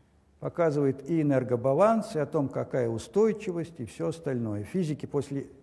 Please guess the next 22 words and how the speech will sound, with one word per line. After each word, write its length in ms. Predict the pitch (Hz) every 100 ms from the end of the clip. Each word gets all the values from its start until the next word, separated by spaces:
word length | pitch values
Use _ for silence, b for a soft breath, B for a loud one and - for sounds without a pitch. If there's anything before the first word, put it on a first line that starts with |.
| _ _
импульса 600 | 170 143 117 104 - 104 - - _ -
где-то 320 | 123 135 120
минуты 340 | 127 147 131 123
через 280 | 123 117
пять, 440 | - - 117 - - - -
через 260 | 113 110
три 320 | - 117 104 - B B B B -
информация 640 | 127 139 127 127 - 113
успевает 540 | 104 - 120 110 98 104
вывалиться 520 | 139 185 202 202 -
в, 160 | - 156
на 100 | 151
тех 220 | 165 151
машинах, 460 | 147 147 147 147
которые 360 | - - 143 131
раньше 320 | 131 123 135
были. 340 | 123 127 123 117 b b b b b b b -
И 80 | 160
мы 120 | 196
подходили 560 | 175 - 156 156 143
сюда 440 | 135 151 147 214 208
и, 240 | 160 151